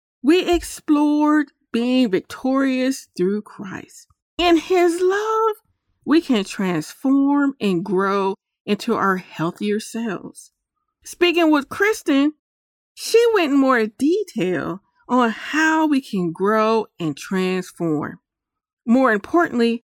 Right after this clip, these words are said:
how are we able to do this with a winner's mindset? Yes, she done broke it down. Before I go into detail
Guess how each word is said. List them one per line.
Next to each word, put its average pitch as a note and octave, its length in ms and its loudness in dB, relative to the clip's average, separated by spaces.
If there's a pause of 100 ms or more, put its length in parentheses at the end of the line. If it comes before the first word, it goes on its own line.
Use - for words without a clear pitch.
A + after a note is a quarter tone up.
(280)
how F4 200 0
are F4+ 120 4
we D#4 260 2
able D4 420 2
to A#3+ 140 -4
do C#4+ 400 2
this G3+ 380 0 (180)
with A3+ 220 0
a G#3+ 80 4
winner's B3 640 2
mindset? C4 720 -2 (640)
Yes, G3 560 -2 (120)
she - 340 0
done D#3 240 -2
broke A#3+ 260 -2
it D#4 80 -4
down. - 880 -10
Before F4 320 2
I B4 240 2
go F4 200 2
into G#4+ 180 0
detail - 380 -8